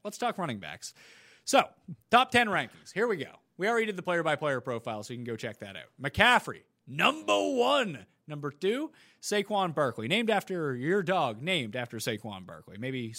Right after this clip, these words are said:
maybe Barkley will make an appearance on the show. Who knows?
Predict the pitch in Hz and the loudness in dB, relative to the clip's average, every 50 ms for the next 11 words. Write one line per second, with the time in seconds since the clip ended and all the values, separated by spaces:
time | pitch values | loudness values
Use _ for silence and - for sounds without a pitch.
0 | - 160 - - - 202 214 202 156 165 170 180 - 170 156 147 143 135 139 151 | -14 -14 -14 -6 -4 -2 -2 0 0 0 0 0 0 -2 -2 -2 -2 -2 0 -2
1 | 165 156 - 151 135 127 - 147 156 139 113 107 - 123 123 123 120 120 - 175 | -2 -2 -2 -4 -6 -4 -6 -6 -6 -6 -6 -6 -6 -6 -4 -6 -8 -8 -6 -8
2 | 160 127 143 160 160 156 147 107 85 - | -8 -8 -8 -10 -10 -12 -12 -14 -16 -18